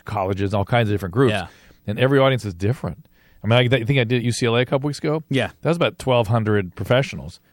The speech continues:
Speaker 1: Huge room.
Speaker 2: Yeah.
Speaker 1: Huge. Scared the shit out of me. But, and, and I can't believe I talked for, like, an hour and fifteen minutes. I can't believe it.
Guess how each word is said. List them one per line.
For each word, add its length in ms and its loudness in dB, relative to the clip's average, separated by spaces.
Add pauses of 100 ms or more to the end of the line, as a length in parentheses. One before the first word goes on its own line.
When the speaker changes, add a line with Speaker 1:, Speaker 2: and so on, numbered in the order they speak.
(140)
Speaker 1:
Huge 520 6
room. 300 -2 (120)
Speaker 2:
Yeah. 200 -2
Speaker 1:
Huge. 800 2 (380)
Scared 300 0
the 40 -6
shit 220 0
out 160 -4
of 60 -14
me. 80 -20 (680)
But, 220 -2
and, 180 4
and 360 4
I 100 4
can't 240 0
believe 160 0
I 80 0
talked 240 -4
for, 120 -8
like, 100 -6
an 60 -8
hour 80 -6
and 80 -10
fifteen 280 -10
minutes. 260 -12
I 60 -6
can't 300 0
believe 300 0
it. 160 -14